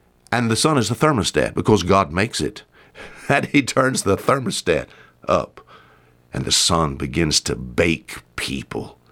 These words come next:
and roast them with fire here on this earth. And,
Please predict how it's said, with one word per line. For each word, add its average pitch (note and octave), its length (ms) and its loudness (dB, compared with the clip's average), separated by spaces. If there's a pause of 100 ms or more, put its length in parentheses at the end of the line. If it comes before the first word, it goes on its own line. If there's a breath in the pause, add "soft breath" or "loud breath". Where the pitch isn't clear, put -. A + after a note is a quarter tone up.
(560 soft breath)
and D#2+ 360 0
roast B2+ 340 4
them C2+ 180 -2
with B1+ 180 -6
fire G2+ 520 0
here F2 240 -2
on D#2 80 -2
this E2 240 2
earth. E2 460 0 (340 loud breath)
And, A2+ 400 0